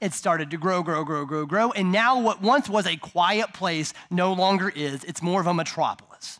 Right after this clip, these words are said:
For instance, I, I, my family goes to Topsail Island every year.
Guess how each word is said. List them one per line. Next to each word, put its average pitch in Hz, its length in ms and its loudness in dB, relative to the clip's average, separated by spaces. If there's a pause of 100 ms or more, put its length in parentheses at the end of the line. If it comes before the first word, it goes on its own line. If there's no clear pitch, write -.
(760)
For 208 140 0
instance, 175 340 -2
I, 185 240 0
I, 180 160 2
my 180 160 4
family 226 260 2
goes 175 200 0
to 143 80 -12
Topsail 196 480 2
Island 139 360 0
every 139 240 -6
year. 117 220 -16